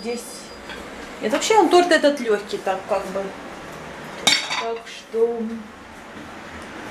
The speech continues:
посмотрим, что у нас тут получилось.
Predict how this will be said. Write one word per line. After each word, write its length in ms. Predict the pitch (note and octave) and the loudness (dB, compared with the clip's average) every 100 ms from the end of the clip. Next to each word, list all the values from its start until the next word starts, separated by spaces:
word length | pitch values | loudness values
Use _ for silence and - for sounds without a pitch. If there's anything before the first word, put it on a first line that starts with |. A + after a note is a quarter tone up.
| - | -6
посмотрим, 600 | G#3+ G#3+ - G3+ F3+ G3+ G3 | -2 -2 0 2 0 0 -4
что 220 | - - | -2 0
у 40 | |
нас 160 | C3+ - | 0 -2
тут 380 | - - - - | -6 -8 -2 6
получилось. 720 | A3 A3+ - - G#3+ C#4 | 8 8 4 0 0 0